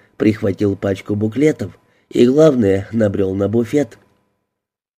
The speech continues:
За кофе час пролетел ароматно. Капитан позвонил участковому, но тот не ответил. Капитан еще попил кофейку и через полчаса опять позвонил.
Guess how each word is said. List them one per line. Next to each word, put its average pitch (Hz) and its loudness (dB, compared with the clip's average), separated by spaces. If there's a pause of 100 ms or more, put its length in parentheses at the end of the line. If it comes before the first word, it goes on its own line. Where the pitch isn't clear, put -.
(160)
За 113 4
кофе 160 2
час 101 -2
пролетел 107 0
ароматно. 120 -2 (720)
Капитан 104 2
позвонил 113 2
участковому, 120 0 (100)
но 104 -2
тот 98 -4
не 117 0
ответил. 113 -4 (920)
Капитан 123 2
еще 139 4
попил 104 0
кофейку 131 0 (400)
и - 0
через 104 -2
полчаса 107 0
опять 160 0
позвонил. 104 -2